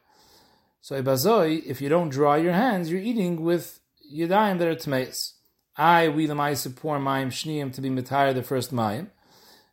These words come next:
Mikol makom zok the Mishnah Berurah lechatchila, you have to be maver the rishonim legamri al yedei niguv, as opposed to just pouring other water. You also have to do it al yedei niguv. Now it's interesting. The Shulchan Aruch Harav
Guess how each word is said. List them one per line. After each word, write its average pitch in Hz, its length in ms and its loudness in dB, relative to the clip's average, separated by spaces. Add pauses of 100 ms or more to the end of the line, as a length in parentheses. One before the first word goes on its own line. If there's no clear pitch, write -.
(100)
Mikol 233 280 2
makom 208 400 2
zok 180 220 2
the 196 80 -4
Mishnah 175 220 -4
Berurah 175 300 2
lechatchila, 196 480 -2
you 170 100 0
have 165 240 0
to 170 80 -8
be 156 140 -6
maver 165 540 0
the 151 60 -2
rishonim 151 640 -2
legamri 185 800 2 (420)
al 156 120 2
yedei 156 280 4
niguv, 160 580 4 (580)
as 143 160 -2
opposed 156 360 0
to 151 80 -6
just 147 280 -2
pouring 143 400 2
other 147 220 0
water. 190 240 2
You 165 120 0
also 165 260 -2
have 147 240 0
to 143 100 -10
do 143 160 0
it 143 40 2
al 131 120 2
yedei 123 180 -2
niguv. 117 340 -4 (580)
Now 90 60 -14
it's - 100 -16
interesting. 180 540 -2
The 165 80 -4
Shulchan 131 260 -8
Aruch 160 180 -2
Harav 165 640 2